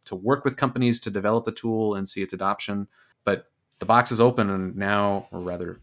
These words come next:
is the genie out of the bottle? But we're basically, uh, seeing the, the, the fruits of all of that hard work as we begin to, to just see the technology mature over time. But yeah,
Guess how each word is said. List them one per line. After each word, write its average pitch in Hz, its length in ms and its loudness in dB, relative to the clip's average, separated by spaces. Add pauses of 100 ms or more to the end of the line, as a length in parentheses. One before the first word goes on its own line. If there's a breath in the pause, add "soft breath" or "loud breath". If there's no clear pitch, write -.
is 104 100 -20
the - 80 -20
genie 104 320 -8
out 107 100 -10
of 107 60 -12
the - 60 -10
bottle? 110 340 -8
But 110 260 0 (300 loud breath)
we're 156 140 12
basically, 160 680 10
uh, 127 220 12
seeing 139 440 6
the, 107 500 4
the, 104 380 -2
the 110 60 -2
fruits 139 380 4
of 120 80 2
all 113 220 4
of 110 60 -2
that 101 120 4
hard 101 240 0
work 117 460 8
as 98 200 -4
we 101 100 -4
begin 98 320 -4
to, 92 280 -6 (340)
to 95 120 -10
just 98 180 -6
see 101 100 -4
the 92 140 -8
technology 95 420 -8
mature 92 320 -8
over 92 140 -10
time. 90 220 -10
But 92 100 -12
yeah, 117 240 4